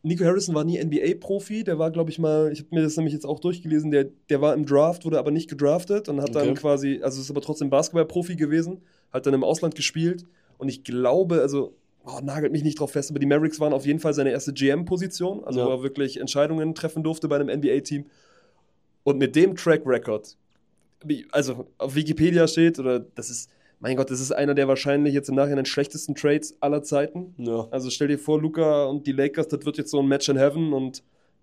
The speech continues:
Speaker 1: die Mavs versinken vielleicht in der Bedeutungslosigkeit. Ich meine, das geht in der N B A schon schnell. Wie
Speaker 2: Ja,
Speaker 1: gesagt, wir haben
Speaker 2: safe.
Speaker 1: das schon mal aufklabüstert mit diesen Zyklen. Wenn du dran
Speaker 2: Ja.
Speaker 1: bist, dann musst du sie nutzen. Und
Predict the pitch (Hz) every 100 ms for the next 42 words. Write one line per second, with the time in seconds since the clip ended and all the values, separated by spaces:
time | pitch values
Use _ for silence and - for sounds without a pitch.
0 | _ _ _ 131 127 127 143 - - -
1 | _ - 143 143 151 143 151 139 143 139
2 | 135 143 160 165 160 156 156 160 143 139
3 | 127 131 - 147 147 139 131 139 139 135
4 | 156 151 151 170 143 127 123 139 139 135
5 | 135 139 135 90 151 - 139 135 127 143
6 | 127 127 123 - 165 160 156 165 143 139
7 | 135 139 151 - - _ _ _ - 127
8 | 139 139 131 135 151 156 139 120